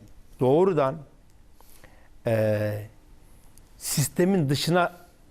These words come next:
atılmak istenen bir, e, gençliği tarif eder. Bir gençliği, bir, bir, bir, bir, ne diyelim, kuşağı, e, heba etmeyi söylüyor Sayın Kılıçdaroğlu. Bakın, bir, bir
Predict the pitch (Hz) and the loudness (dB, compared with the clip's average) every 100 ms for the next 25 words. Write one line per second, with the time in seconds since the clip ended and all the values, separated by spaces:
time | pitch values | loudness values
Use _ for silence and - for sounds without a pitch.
0 | - - - - - 139 156 156 175 - | -20 -20 -20 -12 -8 -4 -2 0 0 -4
1 | - 147 156 147 131 151 131 - - - | -6 -2 0 0 0 -2 -4 -14 -20 -20
2 | - - 117 113 107 104 101 - - - | -10 -2 0 2 2 0 -4 -12 -20 -20
3 | - - - - 120 127 147 143 - 147 | -20 -20 -18 -8 0 2 2 0 -2 2
4 | 156 151 - - - - - - - - | 2 2 -2 -10 -20 -20 -20 -20 -20 -18
5 | 151 104 - 110 107 101 92 90 - - | -14 -10 -2 -2 -2 -8 -10 -16 -20 -14
6 | - 147 151 160 175 147 - 127 131 131 | -6 -2 0 2 0 0 -4 -2 -2 0
7 | 175 147 151 160 147 143 - 202 147 - | -2 0 -2 -2 -4 -6 -4 -4 -4 -12
8 | - - - 208 170 - - 131 143 156 | -20 -8 -2 0 -2 -8 -16 -8 -2 0
9 | 143 139 156 - - - 147 175 180 220 | 0 0 -4 -10 -8 -4 0 2 2 0
10 | - - - - - - - - 131 120 | -6 -18 -20 -20 -20 -20 -12 -4 -2 0
11 | 147 151 220 196 180 - 165 143 - 151 | 0 2 2 2 0 0 0 0 0 0
12 | 175 170 120 131 131 123 131 127 190 190 | 2 2 0 0 0 -2 -4 -2 0 2
13 | 185 185 190 - - - - - - 95 | 2 0 -4 -18 -20 -20 -20 -20 -18 -18
14 | - - - 156 143 117 202 185 123 | -18 -10 -2 -2 -2 0 0 0 -4